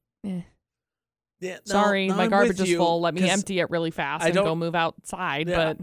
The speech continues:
Speaker 2: I don't generally like to, I like to bust myself, as it were.
Speaker 1: Yeah.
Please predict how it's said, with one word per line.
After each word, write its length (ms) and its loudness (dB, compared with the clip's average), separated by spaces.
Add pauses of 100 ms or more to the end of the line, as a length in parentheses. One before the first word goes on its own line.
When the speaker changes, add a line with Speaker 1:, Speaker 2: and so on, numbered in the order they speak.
(120)
Speaker 2:
I 120 -2
don't 220 -4
generally 420 0
like 260 2
to, 260 -4
I 120 2
like 300 2
to 140 -4 (560)
bust 360 2
myself, 500 2
as 160 0
it 100 -4
were. 380 0 (200)
Speaker 1:
Yeah. 200 2